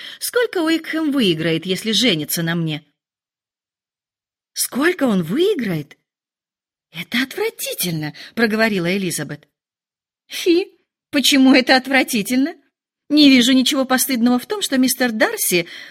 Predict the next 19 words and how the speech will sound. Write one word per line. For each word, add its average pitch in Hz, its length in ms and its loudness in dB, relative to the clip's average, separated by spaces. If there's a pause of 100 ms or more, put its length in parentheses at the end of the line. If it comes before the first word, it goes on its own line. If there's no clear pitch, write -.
(160)
согласился 370 680 0
преподнести 277 760 0 (280)
денежный 190 480 2
подарок 403 520 -4 (180)
крестнику 247 540 0
своего 151 300 -6
отца". 143 440 -8 (1900)
"Что - 280 -6
за 202 140 0
сделку 170 400 -4
они 170 180 -2
заключили 185 460 -4
в 165 60 -6
отношении 185 520 -2
тебя, 175 340 -4
Лидия?" 165 500 -4 (1040)
холодно 175 420 0
спросила 185 440 -2 (100)
Элизабет. 170 500 -4